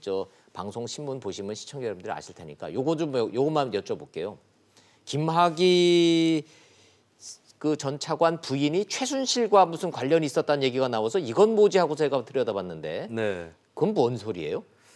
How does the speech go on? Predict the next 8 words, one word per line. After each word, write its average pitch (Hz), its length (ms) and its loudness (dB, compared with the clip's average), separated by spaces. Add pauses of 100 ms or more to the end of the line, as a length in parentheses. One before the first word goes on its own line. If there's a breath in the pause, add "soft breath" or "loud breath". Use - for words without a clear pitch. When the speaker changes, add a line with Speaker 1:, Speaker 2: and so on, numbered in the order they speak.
(140 soft breath)
Speaker 2:
일단은 170 420 -2
이제 123 220 2 (100)
박관천 160 540 0
전 143 200 2 (140)
정-, 107 240 -8 (140)
경정이라든지 95 1000 -6
Speaker 1:
예. 92 140 -2
Speaker 2:
김학의 123 840 0